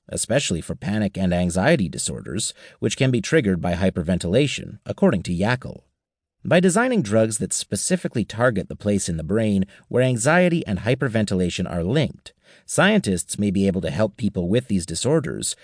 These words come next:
to lower the likelihood of panic attacks, which are typically characterized by difficulty maintaining normal breath.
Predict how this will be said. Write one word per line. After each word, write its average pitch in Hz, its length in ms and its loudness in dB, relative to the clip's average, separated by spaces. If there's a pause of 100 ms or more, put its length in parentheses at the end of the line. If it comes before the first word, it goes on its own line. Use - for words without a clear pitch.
(160)
to 120 120 -2
lower 214 280 4
the 165 100 2
likelihood 95 640 -2
of - 100 -10
panic 165 320 2
attacks, - 600 -8 (320)
which 98 440 0
are 104 180 2
typically 104 440 -2
characterized 92 880 0
by 101 120 2
difficulty 170 600 -2
maintaining 95 720 0
normal 82 340 -2
breath. - 560 0